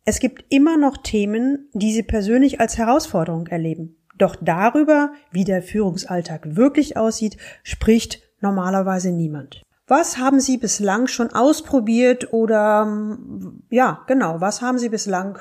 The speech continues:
in der Regel schon ausprobiert? Wahrscheinlich haben Sie viele Bücher gelesen,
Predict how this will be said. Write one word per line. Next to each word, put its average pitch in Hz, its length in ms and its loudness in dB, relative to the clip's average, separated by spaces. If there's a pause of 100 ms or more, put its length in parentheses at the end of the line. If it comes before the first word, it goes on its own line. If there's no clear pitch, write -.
(120)
in 277 160 6
der 247 160 6
Regel 190 240 -2
schon 311 160 -4
ausprobiert? 170 640 -8 (340)
Wahrscheinlich 294 520 2
haben 247 160 0
Sie 233 120 -4
viele 190 300 -6
Bücher 262 540 0
gelesen, 226 640 2